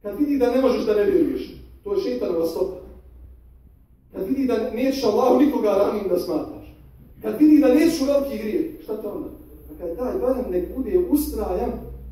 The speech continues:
u nekom malom grijehu. Ma koliko on bio mal. Zašto?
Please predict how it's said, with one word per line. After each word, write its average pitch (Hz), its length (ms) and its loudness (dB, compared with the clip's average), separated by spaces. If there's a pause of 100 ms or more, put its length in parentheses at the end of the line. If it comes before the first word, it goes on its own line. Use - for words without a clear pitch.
(320)
u 175 100 -2
nekom 220 380 2
malom 196 440 2
grijehu. 147 260 0 (760)
Ma 240 140 0
koliko 214 280 -2
on 190 220 0
bio 170 160 4 (320)
mal. - 260 -4
Zašto? 208 380 -2